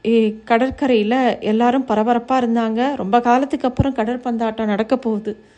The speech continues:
அதை பார்க்கறதுக்காக படகு நிறைய கருப்பு எறும்புகள், சிகப்பு எறும்புகள் எல்லாம் கூடியிருந்தது. பௌர்ணமி நிலவு ரொம்ப பார்க்கறதுக்கு அழகா இருந்தது. அந்த நேரம் எல்லாரும் விளையாட்டுக்கு தயாரா இருந்தாங்க.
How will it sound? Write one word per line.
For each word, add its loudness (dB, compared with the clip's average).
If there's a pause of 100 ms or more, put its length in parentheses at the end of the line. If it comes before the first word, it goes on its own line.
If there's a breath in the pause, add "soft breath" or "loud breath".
(340 soft breath)
அதை 4
பார்க்கறதுக்காக 0
படகு 2
நிறைய 4
கருப்பு 0
எறும்புகள், 4
சிகப்பு -2
எறும்புகள் 0
எல்லாம் 0 (100)
கூடியிருந்தது. 0 (1040 soft breath)
பௌர்ணமி 6
நிலவு 6
ரொம்ப 2
பார்க்கறதுக்கு 0
அழகா 0
இருந்தது. -4 (720 soft breath)
அந்த 4
நேரம் 4 (120)
எல்லாரும் 2
விளையாட்டுக்கு 2
தயாரா 4
இருந்தாங்க. 0